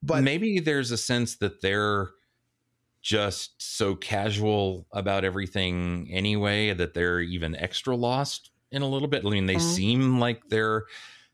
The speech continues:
Speaker 2: somehow advanced because they know whatever, but, but that's another odd thing too, 'cause if they can open up to the afterlife, wouldn't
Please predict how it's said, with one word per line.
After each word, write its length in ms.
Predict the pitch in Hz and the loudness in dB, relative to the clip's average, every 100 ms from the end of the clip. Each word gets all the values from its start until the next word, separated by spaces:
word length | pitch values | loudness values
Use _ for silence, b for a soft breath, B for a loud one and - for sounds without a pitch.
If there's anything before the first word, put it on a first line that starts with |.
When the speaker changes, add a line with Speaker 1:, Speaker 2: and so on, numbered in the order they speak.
| _ - | _ -12
Speaker 2:
somehow 560 | - 98 107 90 107 | -4 0 0 0 0
advanced 640 | 101 101 90 98 117 - - | 0 -2 0 -2 -2 -6 -6
because 400 | 87 - 90 85 | -6 -2 -4 0
they 160 | 90 90 | 0 0
know 840 | 85 87 90 90 90 87 87 - _ _ _ _ _ _ _ _ _ _ - - - 76 | 0 2 2 2 2 0 -2 -8 _ _ _ _ _ _ _ _ _ _ -20 -20 -20 -12
whatever, 440 | 87 92 95 90 82 | -4 0 0 0 0
but, 200 | 123 - _ | -2 -4 _
but 180 | 98 110 | -10 -4
that's 220 | 165 196 | -2 0
another 300 | 240 165 147 | 0 2 2
odd 200 | 127 127 | 0 0
thing 140 | 135 127 | 0 0
too, 180 | - 123 | 0 -2
'cause 200 | 131 117 | 0 -2
if 160 | - - | -2 -2
they 180 | 139 | -2
can 520 | 175 - 117 92 92 - - | 0 0 2 0 -2 -10 -4
open 320 | 135 120 107 | -2 0 0
up 200 | 110 - _ _ _ _ _ | -2 -4 _ _ _ _ _
to 80 | 101 | -4
the 180 | 87 73 | -2 -2
afterlife, 760 | 127 147 98 87 80 76 76 85 | -4 -2 -2 0 0 -2 -2 -4
wouldn't 320 | 120 143 | -2 -4